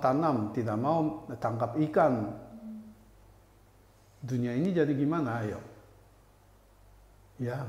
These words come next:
ngeri banget ya. Iya kan? Jadi, ya, mungkin ya sekarang corona seperti ini, ya, salah satu tanggapan saya adalah Tuhan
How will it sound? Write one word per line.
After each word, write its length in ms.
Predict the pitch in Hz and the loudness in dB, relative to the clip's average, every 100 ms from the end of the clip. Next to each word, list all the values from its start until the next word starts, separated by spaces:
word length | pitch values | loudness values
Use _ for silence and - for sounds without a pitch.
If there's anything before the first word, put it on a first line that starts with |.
| 127 | -2
ngeri 260 | 135 131 120 | 2 4 6
banget 320 | 113 139 196 - | 4 2 0 2
ya. 140 | 117 131 - - - - - - - - 208 | 2 2 -2 -14 -18 -20 -20 -20 -20 -6 0
Iya 140 | 220 | 2
kan? 180 | 165 156 214 - - - - - - - | 4 2 0 -4 -14 -20 -20 -20 -20 -4
Jadi, 600 | 143 139 160 247 220 - - - 170 | 2 2 4 4 4 -2 -12 -6 2
ya, 480 | 175 156 123 120 139 | 4 6 4 0 0
mungkin 480 | 147 170 170 254 214 | 4 4 4 4 6
ya 200 | 175 185 | 4 0
sekarang 440 | - 156 139 135 135 | -2 0 2 2 2
corona 400 | 131 123 139 151 | 4 4 2 0
seperti 440 | - 131 127 127 | -2 -2 0 0
ini, 840 | 123 120 117 120 143 190 214 214 - - - - | 0 0 -2 0 2 2 0 -2 -10 -18 -10 -2
ya, 320 | 196 170 123 | 0 2 -2
salah 320 | - 135 131 | 0 0 2
satu 720 | - 131 - 143 135 131 131 131 | 0 -2 0 0 2 2 2 0
tanggapan 500 | 127 120 117 123 123 - | -2 -2 -2 -2 -4 -2
saya 680 | 170 202 139 151 175 - | 0 2 2 0 -2 -4
adalah 880 | 123 107 110 107 135 175 196 - - | -4 -4 -4 -2 0 0 -2 -6 -6
Tuhan 640 | 127 107 160 208 220 - | -4 -2 -2 0 -2 -6